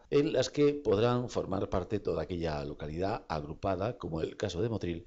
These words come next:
y cuyo plazo termina el día cinco de noviembre. El área de gestión de infraestructura del Ayuntamiento de Motril ha informado que, con motivo del arreglo del acceso a Motril por el Candelón, esta vía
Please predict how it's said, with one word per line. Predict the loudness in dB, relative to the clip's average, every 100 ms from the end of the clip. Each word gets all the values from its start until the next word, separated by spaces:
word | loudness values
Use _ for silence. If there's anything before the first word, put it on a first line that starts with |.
| -4
y | 0
cuyo | 4 6 6 6 4
plazo | 4 4 0 0
termina | 0 0 -2 0 -2 -2
el | -4
día | 0 0 0 -2
cinco | -6 -4 -2 0
de | 0
noviembre. | 0 -4 -10 -10 -14 -14 -18 _ _ _ _ _ -20 -20 -20 -20 2
El | 6 8
área | 6 6
de | 8 8 8
gestión | 4 2 2 2 4
de | 2
infraestructura | 2 0 0 2 0 -2 -4 0 4 6
del | 4
Ayuntamiento | 2 -2 -6 -4 -2
de |
Motril | 0 2 2 0 0
ha | 2
informado | 2 0 0 2 4 6 8 8 6
que, | 0 2
con | 2
motivo | 2 2 4 4
del | 4
arreglo | 2 2 4
del | 4 4
acceso | 0 -4 -4 -4
a | -10 -12
Motril | -6 0 0 0 -6
por | -16 -14
el | -8
Candelón, | -2 2 4 4 0 -4 -2
esta | 2 2
vía | 2 4 2